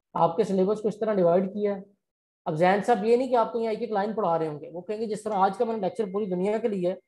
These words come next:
उसी तरह क्या होगा कि जैन साहब जो हमसे वो start करेंगे before nineteen forty-seven, पूरी story की तरह आपको बताएंगे और वो चीज़ें आप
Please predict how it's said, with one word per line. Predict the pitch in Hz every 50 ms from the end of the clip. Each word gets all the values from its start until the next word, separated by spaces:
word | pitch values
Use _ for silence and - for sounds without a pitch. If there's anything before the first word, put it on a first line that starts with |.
| _ _ _ _ _ -
उसी | - 220 - 262
तरह | 233 254 226 226 214
क्या | - 226 214
होगा | 196 170 160 156 175 185 180 - _ _ _ _ _ -
कि | 180 180 180 180 175 160 - _ _ _ _ - 160
जैन | 147 175 180 190 202
साहब | 190 233 - 214 196
जो | 208
हमसे | 202 196 185 - 208
वो | 208 202
start | - - 175 175 190 185 -
करेंगे | 196 185 190 196 202 185
before | 175 156 - 180 185 190
nineteen | 196 180 175 180 170 - 196 202 202 190
forty-seven, | 196 202 185 190 - - 214 226 240 - -
पूरी | 208 220 240 226
story | - - - 233 240 254 294
की | 269 269
तरह | 262 247 226
आपको | 208 - - 190
बताएंगे | 180 180 175 160 160 151 151 - _ _ _ _ _
और | - 208 220
वो | 247 233 240
चीज़ें | - 220 220 220 277 269
आप | 226 233 240